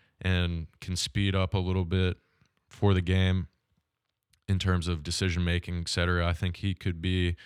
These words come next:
a dark horse to be in the N H L soon as well. And that's just another sign of the, the Canes draft, draft philosophy of, you know, high risk, high reward players. You know,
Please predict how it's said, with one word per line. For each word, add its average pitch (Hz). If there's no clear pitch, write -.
a -
dark 92
horse 98
to -
be 95
in 95
the 95
N 92
H 98
L 92
soon 98
as 87
well. 87
And 82
that's -
just 95
another 92
sign 95
of 87
the, 92
the 90
Canes 95
draft, 92
draft 101
philosophy 92
of, 90
you 90
know, 95
high 92
risk, 95
high 92
reward 95
players. 104
You 92
know, 92